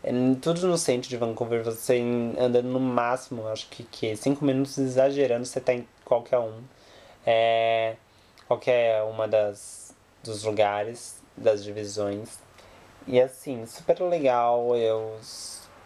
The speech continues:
continuo indicando. Eu acho que eu vou chegar no Brasil e vou falar, "Gente,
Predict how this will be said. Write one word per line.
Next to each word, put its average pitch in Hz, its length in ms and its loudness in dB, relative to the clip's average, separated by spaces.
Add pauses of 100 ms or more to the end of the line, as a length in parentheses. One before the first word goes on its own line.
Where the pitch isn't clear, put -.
continuo 120 760 -2 (180)
indicando. 123 640 -2
Eu 127 240 4
acho 123 180 2
que - 60 -12
eu 127 40 -6
vou 131 60 -4
chegar 135 200 0
no 131 60 -4
Brasil 127 260 2
e - 20 0
vou 127 100 -8
falar, 110 220 0
"Gente, 117 500 -8